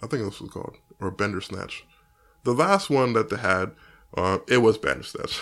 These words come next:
<laughs> Black Mirror. So, um, it's gonna be another one where it's gonna be a,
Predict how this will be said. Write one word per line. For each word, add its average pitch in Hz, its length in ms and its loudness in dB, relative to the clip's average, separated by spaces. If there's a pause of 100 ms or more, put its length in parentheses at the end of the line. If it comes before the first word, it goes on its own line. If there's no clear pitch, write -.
(140)
<laughs> - 760 -2
Black 107 240 0
Mirror. 90 260 -6 (220)
So, 147 260 6
um, 135 260 6
it's 127 140 2
gonna 175 160 4
be 160 360 4 (220)
another 143 400 4
one 101 420 2
where 107 300 6
it's - 140 2
gonna 143 160 0
be 123 240 0
a, 104 360 4